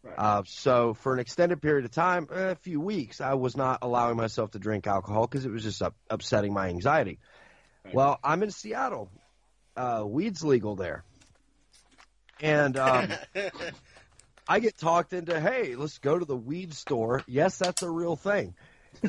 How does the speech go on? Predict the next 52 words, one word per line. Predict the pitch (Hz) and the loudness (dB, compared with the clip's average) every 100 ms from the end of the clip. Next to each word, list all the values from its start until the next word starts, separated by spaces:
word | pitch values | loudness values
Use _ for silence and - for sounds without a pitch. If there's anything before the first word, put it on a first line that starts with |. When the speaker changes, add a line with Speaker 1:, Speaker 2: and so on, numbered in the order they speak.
| 214 | 0
Speaker 2:
Uh, | - 156 156 147 - _ | 4 4 4 -2 -10 _
Speaker 1:
<laughs> | _ _ | _ _
Speaker 2:
like, | 151 139 | 2 2
it's | 156 - | 0 0
just | 170 165 | -6 -2
like | 190 165 | -2 -2
a | 151 | -4
liquor | 156 156 196 180 | -2 0 0 0
store, | - - 113 107 110 - | -2 -2 -2 -4 -8 0
only | 147 160 160 151 | 2 4 4 0
it's | 139 - | -2 0
got | 156 151 | 2 2
a | 123 | 0
hundred | - 151 151 151 | -4 -4 -2 -4
and | 135 | -8
fifty | - 156 139 135 | -6 -6 -4 -6
different | 127 127 | -4 -2
kinds | 120 127 113 | 0 0 0
of | 107 | -4
weeds | 120 127 107 | -6 -8 -6
in | 104 82 | -8 -8
it. | 71 - _ _ _ - | -14 -18 _ _ _ 2
Which, | 190 180 | 2 2
Speaker 1:
Oh | 147 | -4
my | 151 | -2
Speaker 2:
and | 131 | 0
I, | 147 - | 0 2
and | 160 170 | 2 6
I | 269 | 6
don't | 220 120 | 4 0
smoke. | - 185 156 - - _ - | -6 -6 -6 -8 -20 _ 0
Speaker 3:
I'll | 196 | 0
be | 196 | 4
right | 208 214 | 6 6
fo-, | - 214 - - | 4 -8 -8 2
I'll | 180 | 2
be | 185 | 2
right | 202 196 | 2 2
back, | 190 180 - | 2 0 -2
folks. | 190 190 - 151 | -8 -10 -12 -4
Uh, | 151 151 151 - _ _ | -2 -2 -4 -10 _ _
Dobbs, | 160 185 202 - | -2 0 -2 -10
continue | - 247 269 262 | -16 -14 -10 -10
with | 240 | -10
your | 226 | -2
Speaker 2:
Uh, | 165 | -2
Speaker 3:
story. | 226 151 | 0 -4
I'll | 135 | -4
be | 147 | -6
right | 165 | -6
back. | 180 147 | -6 -2
Speaker 2:
So, | 175 | -4